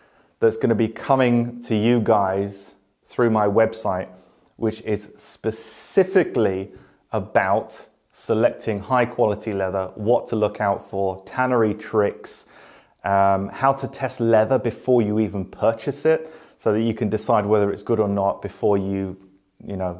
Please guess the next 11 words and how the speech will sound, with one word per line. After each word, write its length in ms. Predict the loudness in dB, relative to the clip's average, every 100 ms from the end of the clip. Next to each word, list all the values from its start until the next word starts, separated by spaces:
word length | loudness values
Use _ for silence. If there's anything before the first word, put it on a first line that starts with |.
| -6
disconnect 560 | -6 -4 -2 -2 -4 -6
any 180 | -4 0
dollars. 480 | 2 2 0 -6 -14 -20 -20 -20 -20 _ _ -2
Um, 640 | 2 4 4 2 -2 -6 -18
so 440 | -2 4 6 6
that 300 | 4 4 2
is 120 | 0 0
gonna 160 | 0
be 160 | 2 0
coming 420 | 0 0 2 0
soon, 640 | -4 0 4 4 4 0